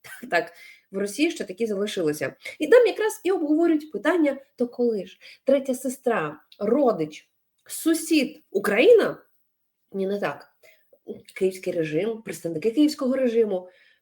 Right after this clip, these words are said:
хунта і от це все повернеться в лоно родини. Ну і, звісно,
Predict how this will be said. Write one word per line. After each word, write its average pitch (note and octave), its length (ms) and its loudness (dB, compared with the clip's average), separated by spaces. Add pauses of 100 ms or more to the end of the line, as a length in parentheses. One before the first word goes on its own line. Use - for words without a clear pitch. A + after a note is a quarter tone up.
(480)
хунта D4 600 4
і A3+ 80 8
от G#3 160 -2
це G#3+ 100 0
все G4+ 260 -2 (300)
повернеться C#4+ 920 4
в G#3 160 0
лоно A#3+ 580 6
родини. G3+ 600 2 (180)
Ну A#4+ 80 8
і, G#4 100 10
звісно, C4+ 400 2